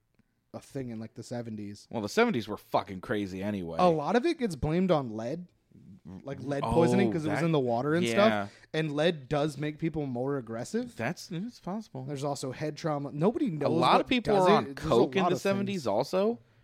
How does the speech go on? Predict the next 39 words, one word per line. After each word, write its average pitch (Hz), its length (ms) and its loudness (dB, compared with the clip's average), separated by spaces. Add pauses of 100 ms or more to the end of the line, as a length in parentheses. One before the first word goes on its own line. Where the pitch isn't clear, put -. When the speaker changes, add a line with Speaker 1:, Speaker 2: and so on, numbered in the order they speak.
(280)
Speaker 1:
He 165 180 -4
wasn't 202 260 0
on 196 80 -2
drugs. 175 340 -6 (120)
He 156 60 0
didn't 170 140 0
Speaker 2:
No, 190 100 0
Speaker 1:
drink 214 120 4
Speaker 2:
I'm 202 60 0
Speaker 1:
or - 20 2
Speaker 2:
not 214 80 4
Speaker 1:
anything. 175 80 2 (220)
Speaker 2:
saying - 60 -12 (280)
Speaker 1:
No, 254 160 8
no. 233 60 4
I 208 100 8
mean, 226 120 8
Speaker 2:
Kemper 226 60 8
Speaker 1:
there's 220 120 8
Speaker 2:
was, - 80 6
Speaker 1:
also 240 180 6
Speaker 2:
but 190 40 8
Speaker 1:
a 165 60 4
lot 165 160 4
of 143 100 -4
al-, 147 260 -2
there's 160 200 2
a 160 40 0
lot 156 220 4
of 131 200 -6
killers 147 300 0
that 127 100 -2
were 120 100 -6
like 117 220 -8
that. 113 100 -6
Like 120 120 -8
Jeffrey 135 240 -4
Speaker 2:
Yeah. 135 60 -4
Speaker 1:
Dahmer 127 360 -6